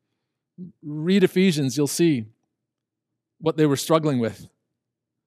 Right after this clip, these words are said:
And he writes to them, the holy ones in Christ Jesus.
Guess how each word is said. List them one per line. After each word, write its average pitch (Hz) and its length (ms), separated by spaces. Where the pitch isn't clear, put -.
And 180 100
he 185 80
writes 185 300
to 190 140
them, 123 280
the 151 80
holy 170 320
ones 117 520
in 139 140
Christ - 340
Jesus. 107 520